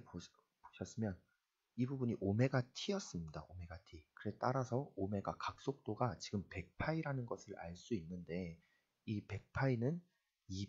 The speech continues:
파이 F로 또 나타낼 수가 있었죠. 네, 그렇기 때문에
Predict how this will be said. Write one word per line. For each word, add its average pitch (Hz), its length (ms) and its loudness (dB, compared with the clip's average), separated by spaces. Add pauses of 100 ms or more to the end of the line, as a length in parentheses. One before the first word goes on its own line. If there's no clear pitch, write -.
파이 147 340 4
F로 87 580 0 (260)
또 - 120 -2
나타낼 - 440 0
수가 - 240 -4
있었죠. 104 600 0 (460)
네, - 160 -18
그렇기 - 320 -8
때문에 110 360 2